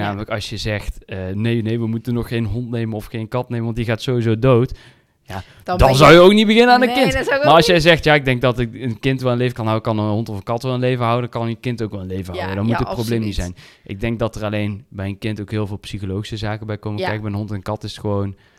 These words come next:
Speaker 2: Ehm,
Speaker 1: zorg dat ze poepen, piezen, eten, drinken hebben en dan komt het
Speaker 2: bij
Speaker 1: al
Speaker 2: een
Speaker 1: gauw
Speaker 2: hond
Speaker 1: goed.
Speaker 2: is het nog wel iets uitdagender dan bij een kat. Een kat is daarentegen echt wel een stuk makkelijker dan een hond.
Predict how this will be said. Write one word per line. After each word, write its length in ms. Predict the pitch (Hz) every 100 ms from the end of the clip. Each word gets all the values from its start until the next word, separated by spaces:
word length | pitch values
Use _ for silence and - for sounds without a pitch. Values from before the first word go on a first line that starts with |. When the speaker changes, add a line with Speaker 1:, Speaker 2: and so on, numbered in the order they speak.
| _ _ _
Speaker 2:
Ehm, 280 | - 190 185
Speaker 1:
zorg 200 | 180 143
dat 120 | 135
ze 80 | 120
poepen, 300 | - 147 127
piezen, 560 | - 143 - 127 120 104
eten, 240 | 131 123
drinken 300 | 117 131 127
hebben 180 | 120 117
en 60 | 117
dan 200 | 117 117
komt 180 | 127 113
het 80 | 190
Speaker 2:
bij 20 |
Speaker 1:
al 60 | 190
Speaker 2:
een 40 |
Speaker 1:
gauw 120 | -
Speaker 2:
hond 140 | 220 247
Speaker 1:
goed. 100 | 240
Speaker 2:
is 60 |
het 100 | 220
nog 180 | 208 196
wel 180 | 202 190
iets 160 | 220 -
uitdagender 640 | 190 190 185 190 202 190
dan 120 | 180
bij 120 | 175 170
een 100 | 165
kat. 280 | 196 226
Een 100 | 185
kat 220 | - 214 214
is 120 | 202
daarentegen 480 | 185 185 185 180 190
echt 140 | 185
wel 100 | 185
een 100 | 180
stuk 220 | 180 185
makkelijker 460 | 185 185 180 175 175
dan 120 | 165
een 60 | 165
hond. 440 | 170 170 226 -